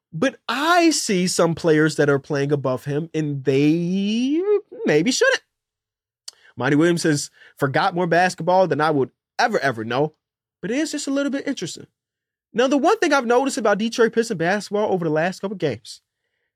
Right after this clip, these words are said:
if they, they found, <laughs> it's so weird to say this aloud, 'cause how can you found, find a recipe when you're losing seventeen games in a row?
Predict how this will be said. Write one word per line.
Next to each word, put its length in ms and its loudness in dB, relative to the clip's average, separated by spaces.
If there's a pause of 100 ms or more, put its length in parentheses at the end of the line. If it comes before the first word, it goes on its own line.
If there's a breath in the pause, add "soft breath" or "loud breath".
(140)
if 100 0
they, 200 2
they 200 0
found, 600 2
<laughs> 680 -2
it's 520 0
so 180 2
weird 240 2
to 60 -6
say 160 2
this 100 0
aloud, 380 0
'cause 140 -4
how 200 -2
can 180 -4
you 80 0
found, 460 -2
find 300 0
a 40 0
recipe 460 -4
when 100 -8
you're 120 -4
losing 220 -6
seventeen 640 -4
games 260 -4
in 80 -10
a 60 -10
row? 280 -2